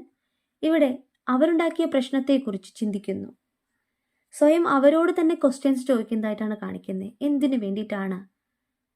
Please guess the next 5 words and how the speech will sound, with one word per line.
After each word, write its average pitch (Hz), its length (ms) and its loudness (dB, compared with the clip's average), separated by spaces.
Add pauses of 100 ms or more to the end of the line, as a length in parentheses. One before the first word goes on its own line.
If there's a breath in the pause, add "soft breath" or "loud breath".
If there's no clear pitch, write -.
(300)
ഇങ്ങനെ 311 220 4 (100)
ഒരു 254 160 2
ഡിസ്റ്റൻസ് 240 480 2
വന്നിട്ടുള്ളത്? 190 520 -8 (1300)
സ്വയം 320 340 6